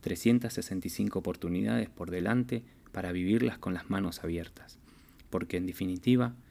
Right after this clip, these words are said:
una oportunidad es una mano abierta, y la mano de Dios siempre está abierta para nosotros. Trescientas sesenta y cinco oportunidades son mucha vida, y Él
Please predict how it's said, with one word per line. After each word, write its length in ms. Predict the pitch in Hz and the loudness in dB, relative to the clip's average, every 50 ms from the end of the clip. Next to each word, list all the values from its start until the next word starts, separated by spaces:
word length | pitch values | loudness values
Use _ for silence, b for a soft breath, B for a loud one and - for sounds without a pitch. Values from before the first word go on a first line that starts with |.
| B B B B B B B | B B B B B B B
una 180 | 139 143 143 | 2 2 2
oportunidad 760 | - - 101 - - - 95 92 95 95 104 113 123 135 131 B B B B B B B B B | 0 0 -2 -6 -4 -4 -4 -2 0 0 2 2 2 2 0 B B B B B B B B B
es 200 | B - - - | B -2 0 0
una 140 | 92 92 87 | -2 -2 -2
mano 240 | 90 90 90 87 87 | -2 -2 -2 -4 -4
abierta, 480 | 87 87 87 85 82 - - - - - - b b b b b b b b b | -4 -4 -4 -6 -8 -10 -16 -20 -20 -20 -20 b b b b b b b b b
y 80 | - 104 | 0 0
la 140 | 92 87 90 | 0 0 0
mano 240 | 101 107 110 107 | 0 0 2 2
de 120 | 98 92 90 | 2 0 0
Dios 360 | 87 95 104 117 127 123 - B B B B B B B B | 0 0 0 0 0 -4 -8 B B B B B B B B
siempre 400 | - - - 135 131 131 120 98 | -10 -4 -2 0 0 0 -2 -4
está 160 | - - 98 | -4 -2 -2
abierta 380 | 95 98 98 104 - - 104 87 | 0 0 0 0 0 -2 -4 -6
para 200 | - 98 - - | -6 -8 -10 -8
nosotros. 640 | 90 87 87 - 90 82 - - - - - - - - - - - - - - - | -6 -6 -6 -4 -6 -6 -6 -8 -14 -16 -18 -20 -20 -20 -20 -20 -20 -20 -20 -16 -10
Trescientas 520 | - - - - - 110 117 117 - 101 | -8 -6 -4 0 2 2 2 2 0 -2
sesenta 380 | - - 90 - 92 90 87 - | -6 -6 -8 -6 -6 -6 -4 -4
y 20 | |
cinco 300 | 87 - 107 107 107 - | -4 0 2 2 2 2
oportunidades 880 | 85 - 92 92 - - 95 98 95 98 98 107 120 127 127 127 127 - - - - - - | 0 -2 -4 -8 -6 -8 -8 -6 -4 -2 0 0 2 2 0 -2 -6 -12 -20 -20 -20 -20 -8
son 200 | - - 113 104 104 | 0 2 4 4 4
mucha 320 | 107 113 110 - - 92 | 4 2 2 2 -2 -2
vida, 360 | 90 90 90 92 - - - - - - - - - - - | -2 -4 -8 -10 -12 -16 -20 -20 -20 -20 -20 -20 -20 -10 -2
y 120 | 101 98 | 0 2
Él 200 | 98 110 131 135 | 4 2 2 0